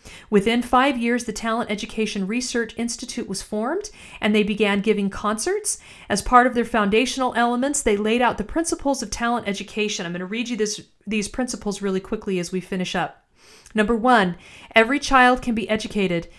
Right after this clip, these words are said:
Two, learning begins the day a child is born. Three, intuition is a very important principle of talent education. Four, never force children to practice or rehearse.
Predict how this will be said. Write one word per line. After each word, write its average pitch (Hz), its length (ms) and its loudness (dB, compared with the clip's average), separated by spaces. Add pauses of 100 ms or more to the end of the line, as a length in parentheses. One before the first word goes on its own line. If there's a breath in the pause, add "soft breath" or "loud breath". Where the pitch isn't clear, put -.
(200 loud breath)
Two, 220 540 4 (240 loud breath)
learning 277 400 2
begins 240 600 0
the 214 100 0
day 214 320 4
a 240 60 -2
child 190 460 2
is 190 140 -4
born. 170 480 -2 (540 soft breath)
Three, 269 460 0 (100)
intuition 269 640 2
is 226 180 0
a 233 60 4
very 226 380 2
important 202 440 -4
principle 269 580 -2
of 214 120 -6
talent 233 460 -2
education. 190 800 -4 (480 loud breath)
Four, 226 580 4
never 240 380 4
force 277 340 0
children 269 400 -2
to 254 120 -6
practice 220 500 -2
or 208 140 -2
rehearse. 220 720 -2